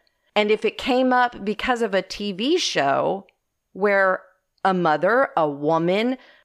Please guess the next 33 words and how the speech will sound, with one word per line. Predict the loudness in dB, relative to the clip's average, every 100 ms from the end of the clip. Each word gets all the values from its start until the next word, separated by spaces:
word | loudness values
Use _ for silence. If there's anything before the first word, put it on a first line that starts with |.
| -6
has | -2 0
a | 0
life | 0 2 2 2 -4 -6
and | -6 -4
she | -6
discusses | -8 -8 -4 -4 -4 -12 -12 -18
her | -14
sex | -12 -4 -4 -4 -12
life | -2 0 0 -2 -4
and | -6
she | -4 -6
discusses | -6 -6 -4 -4 -6 -4
her | -4 -4 -6 -20 _
fears | -4 0 2 2
and | -2
her | -4 -6
fantasies, | -4 -2 -2 -6 -6 -6 -4 -2
and | -2 0 -4 -10 _ _
those | 0 0 -2
come | -4 -2
into | 0 -2
play | -4 -2 0 2
with | 2 0 -2 _ -6
her | -2 0 0
ex-boyfriends | 0 -4 -6 2 2 2 0 2 2 2 0
and | -2
her | 0 -2 -2 -6 -6
potentially | -2 -2 -2 -2
ruining | 0 0 -2
her | -2 -4
life | 0 0 2 2 0 -4 -6
and | -6 -4
her | -2 -4